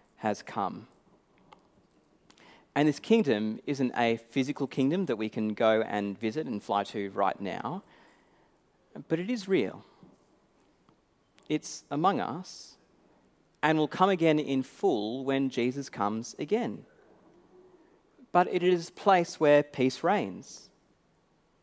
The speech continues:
where the sick are healed, where the poor are looked after,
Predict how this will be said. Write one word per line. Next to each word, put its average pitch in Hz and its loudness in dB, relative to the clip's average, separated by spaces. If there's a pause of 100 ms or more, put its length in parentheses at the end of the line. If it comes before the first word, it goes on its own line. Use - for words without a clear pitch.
(160)
where 143 2
the 139 -8
sick - -6 (220)
are 147 -6
healed, 139 -8 (1300)
where 151 0
the 135 0
poor 180 2
are 151 4
looked 139 -4
after, 175 -6